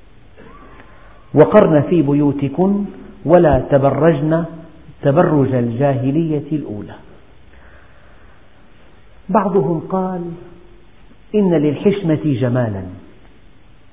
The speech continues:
وإن للتبذل ولكشف الأعضاء جمالا"، لكن الإنسان كلما ارتقى يعجب بجمال الحشمة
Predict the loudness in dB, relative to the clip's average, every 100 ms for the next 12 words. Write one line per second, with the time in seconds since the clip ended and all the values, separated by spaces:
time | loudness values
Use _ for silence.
0 | -20 -20 -20 -4 0 2 2 2 0 -2
1 | -2 -2 -2 -4 -4 -4 -2 -6 -10 -18
2 | -20 -20 -20 -20 -20 -20 -2 2 2 2
3 | -2 -2 -4 -2 -2 -2 -2 -2 -4 -4
4 | -2 -4 -6 -10 -14 -18 -20 -20 -20 -20
5 | -20 -20 -20 -14 0 0 2 2 2 2
6 | 2 2 2 0 0 2 2 0 0 -2
7 | -2 -2 -4 -6 -14 -20 -20 -20 -20 -20
8 | -20 -20 -20 -4 4 4 4 4 4 4
9 | 2 0 -6 -2 0 2 2 2 2 0
10 | -2 -2 -2 0 -2 -2 -2 -4